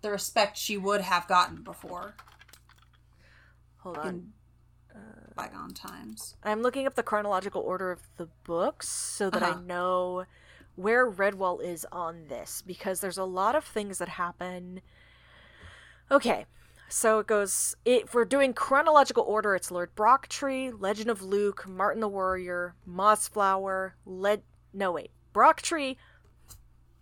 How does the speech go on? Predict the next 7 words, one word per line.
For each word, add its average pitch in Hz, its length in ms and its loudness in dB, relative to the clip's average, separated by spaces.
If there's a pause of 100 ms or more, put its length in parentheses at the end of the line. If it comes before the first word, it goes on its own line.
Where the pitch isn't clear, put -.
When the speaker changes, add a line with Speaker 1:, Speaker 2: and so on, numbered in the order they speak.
Speaker 2:
Martin 262 240 10
the 294 80 6
Warrior, 196 400 6
Mossflower, 185 680 4
Legend 226 300 2
of 208 120 -6
Luke, 196 540 -2